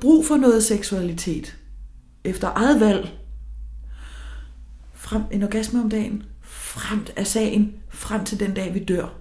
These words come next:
Der må vi meget gerne få en god orgasme om formiddagen, og så kan vi kraspere om eftermiddagen. På plads i vores krop. Og ikke kun oppe i snakkemaskinen og oppe i hovedet og ude blandt andre. Sådan ude og i kontrol, ude,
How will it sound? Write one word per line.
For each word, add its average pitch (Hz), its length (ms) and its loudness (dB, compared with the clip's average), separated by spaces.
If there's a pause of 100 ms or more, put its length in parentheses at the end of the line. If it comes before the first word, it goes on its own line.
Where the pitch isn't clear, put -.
(360)
Der 202 160 0
må 202 140 4
vi 190 140 -4
meget 226 640 6
gerne 220 260 2
få 220 340 2
en 202 180 -2
god - 360 0 (320)
orgasme 190 540 -2
om 170 100 -8
formiddagen, 254 680 2 (340)
og 202 100 -4
så 214 140 -2
kan 214 120 0
vi 214 80 2
kraspere 185 440 -10
om 180 100 -8
eftermiddagen. 175 480 -12 (920)
På 208 220 -6
plads 202 480 -2
i 214 40 0
vores 180 240 -4
krop. - 360 -12 (840)
Og 180 80 -6
ikke 180 120 -8 (120)
kun 202 320 2
oppe 170 200 -2
i - 20 -4
snakkemaskinen 165 680 -8
og 156 100 -6
oppe 160 120 -8
i - 20 -6
hovedet 160 340 -6
og 160 160 -2
ude 170 260 0
blandt 160 220 -6
andre. 156 280 -8 (320)
Sådan 180 240 -6 (240)
ude 190 260 4
og 175 80 2
i 170 60 2
kontrol, 170 540 4 (140)
ude, 175 420 2